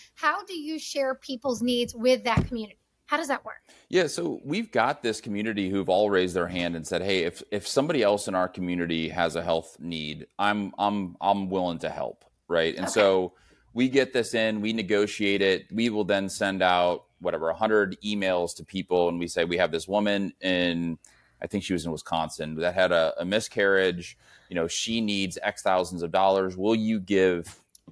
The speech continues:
Speaker 2: fifty bucks to help her with this?" Um, and, you know, you can just, you know, you can click yes,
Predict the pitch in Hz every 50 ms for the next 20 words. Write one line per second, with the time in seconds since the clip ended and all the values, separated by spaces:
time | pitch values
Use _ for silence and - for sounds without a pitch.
0 | - _ - 117 107 - - 107 90 95 92 87 - - - - - - 82 -
1 | 98 92 - - - - 92 87 85 80 78 80 80 78 - - - 76 67 60
2 | - - - - - - _ _ _ - 90 92 90 87 85 85 82 82 82 80
3 | 78 76 _ _ - - _ _ _ _ - - 95 95 92 92 90 90 90 85
4 | 78 - - 101 104 98 90 90 78 78 80 95 95 82 - 95 95 90 90 -
5 | - - - - - 87 98 98 87 85 87 92 87 90 90 - - - 104 87
6 | - - - 85 92 98 101 - - -